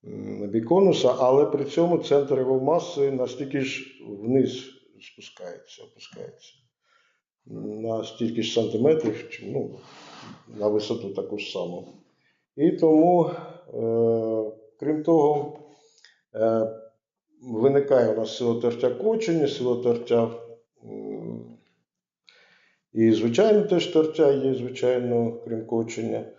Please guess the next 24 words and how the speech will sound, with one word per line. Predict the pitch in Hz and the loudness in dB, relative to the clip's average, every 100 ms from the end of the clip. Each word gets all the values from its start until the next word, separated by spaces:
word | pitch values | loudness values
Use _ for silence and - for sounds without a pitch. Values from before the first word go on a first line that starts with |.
| _ _ _ | _ _ _
І, | 151 180 185 147 - - 117 | 2 6 6 4 0 -8 -2
ем, | 120 120 117 113 117 120 120 123 123 | 0 2 0 -2 -2 -2 -2 -6 0
ми | 135 | 4
бачимо, | 139 135 - 135 131 | 4 4 2 0 -2
що | - 135 123 | 2 0 2
повинна | 135 131 143 135 131 - - - - _ | 2 4 4 4 2 0 -8 -14 -18 _
швидкість | - 143 143 143 131 | -8 -4 -4 -2 -4
зменшуватися, | 127 165 143 - 110 107 104 - 98 107 | 2 4 4 0 -4 -6 -10 -16 -12 -10
тому | 107 | -8
що | 104 - | -8 -10
сила | - 110 107 | -4 -4 -2
тертя | 117 110 117 110 110 - | -4 -2 0 0 0 -10
все | - 104 | -10 -10
ж | - | -10
таки | - 104 | -8 -4
заважає | 107 107 120 165 160 110 | 0 2 4 4 4 2
руху | - - - - _ _ _ _ _ _ _ | -2 -8 -14 -20 _ _ _ _ _ _ _
в | |
даному | 101 98 101 104 | -16 -14 -10 -10
випадку. | 101 101 110 101 - 107 - - - - - - - | -6 -4 -2 -2 -4 -6 -6 -8 -6 -6 -6 -2 2
Але | 123 185 | 6 6
при | 208 180 | 6 6
цьому | - 190 196 | 4 4 4
збільшується, | - 117 160 160 165 151 - - 139 139 135 | 2 4 2 4 2 0 0 2 4 4 -2